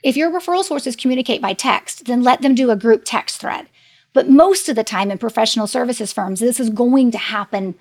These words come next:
via email. So we just say, "Let 'em email." Like, "Hey,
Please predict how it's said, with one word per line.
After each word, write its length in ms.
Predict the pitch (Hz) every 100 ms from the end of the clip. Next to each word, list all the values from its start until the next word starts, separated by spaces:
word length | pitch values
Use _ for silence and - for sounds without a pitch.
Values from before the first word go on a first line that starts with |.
| _ -
via 300 | 196 202 -
email. 380 | 214 175 - - _ _ _ _
So 160 | - 247
we 140 | 262
just 160 | 262 -
say, 200 | 247 233
"Let 180 | - 262
'em 80 | 294
email." 360 | 294 330 - - -
Like, 140 | 247 240
"Hey, 340 | 294 359 202